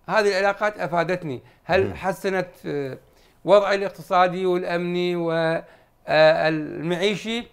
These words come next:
Speaker 1: وأيضا نقطة أخرى قامت بها الدولة وهي مسألة التعيينات، وإن فيها، آه، يعني، آه، تكبيل للموازنة،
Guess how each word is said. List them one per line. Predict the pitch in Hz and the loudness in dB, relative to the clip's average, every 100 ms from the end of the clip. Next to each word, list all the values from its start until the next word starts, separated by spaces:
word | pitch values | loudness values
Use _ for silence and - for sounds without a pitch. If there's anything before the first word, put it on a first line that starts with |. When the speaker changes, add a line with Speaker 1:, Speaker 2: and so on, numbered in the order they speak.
| _ | _
Speaker 1:
وأيضا | 214 196 247 294 262 233 214 - _ _ _ _ _ _ 196 | -6 -2 -2 -2 0 0 -2 -8 _ _ _ _ _ _ -10
نقطة | 202 269 - 220 220 | -6 -6 -4 -4 -4
أخرى | 156 175 160 170 | -2 -2 -2 0
قامت | 277 262 | 0 0
بها | 202 180 175 | -2 -2 0
الدولة | 165 185 185 | 0 2 2
وهي | 185 | 2
مسألة | 196 196 185 - | 0 -4 -6 -8
التعيينات، | 151 180 156 175 170 143 | -10 -6 -4 0 0 -2
وإن | 175 247 247 202 - - - | -2 -2 -2 -4 -10 -16 -4
فيها، | 220 185 170 151 - _ _ _ - | 0 2 2 2 -4 _ _ _ -4
آه، | 147 | 2
يعني، | 160 160 160 151 143 151 147 | 2 2 0 -4 -8 -14 -14
آه، | 139 | -12
تكبيل | - 185 175 165 208 226 | -6 -6 -6 -6 -4 -2
للموازنة، | 208 185 185 185 180 170 165 | -4 -2 2 4 4 2 -2